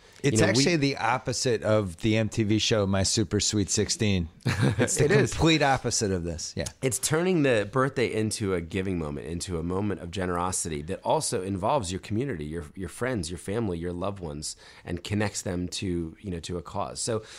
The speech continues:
Speaker 1: this idea takes off. Um, tens of thousands of people start giving up their birthday. Uh, a nine, uh, an eight-year-old in Seattle, uh, named Rachel Beckwith, and this is the story that you had mentioned, hears me talk.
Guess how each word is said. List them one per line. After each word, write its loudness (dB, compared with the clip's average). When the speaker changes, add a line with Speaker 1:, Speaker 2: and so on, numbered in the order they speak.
Speaker 1:
this 2
idea 4
takes -2
off. 2
Um, 0
tens 2
of -4
thousands 0
of -8
people -6
start -4
giving -2
up -6
their -8
birthday. -10
Uh, -2
a 0
nine, 4
uh, 0
an -2
eight-year-old 2
in 2
Seattle, 0
uh, -8
named -2
Rachel -2
Beckwith, -6
and -4
this -4
is -10
the -6
story -2
that -8
you -8
had -8
mentioned, -6
hears -2
me 2
talk. -4